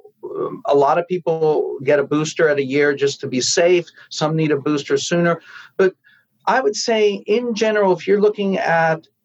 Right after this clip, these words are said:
anything short of severe bone on bone, which would require a joint replacement, most of the data shows about seventy percent, uh, will get a benefit. That's the figure I use.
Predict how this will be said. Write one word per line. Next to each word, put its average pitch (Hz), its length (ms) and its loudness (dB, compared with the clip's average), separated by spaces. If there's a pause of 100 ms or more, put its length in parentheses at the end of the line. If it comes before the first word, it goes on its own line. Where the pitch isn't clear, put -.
(1160)
anything 226 580 -2
short 185 520 2
of 151 300 2 (120)
severe 180 560 2
bone 165 280 0
on 151 200 0
bone, 147 320 2
which 143 200 -2
would 139 140 -2
require 139 540 2
a 123 100 0
joint 143 300 -2
replacement, 170 800 -2 (480)
most 233 440 0
of 226 120 2
the 202 80 4
data 170 400 0
shows 160 400 2
about 147 560 2 (1080)
seventy 202 680 -2
percent, 185 800 -2 (320)
uh, 151 200 4
will 143 220 2
get 156 200 2
a 151 60 4
benefit. 160 640 0 (160)
That's 196 360 -2
the 202 120 0
figure 165 440 -2
I 135 160 2
use. 104 420 -6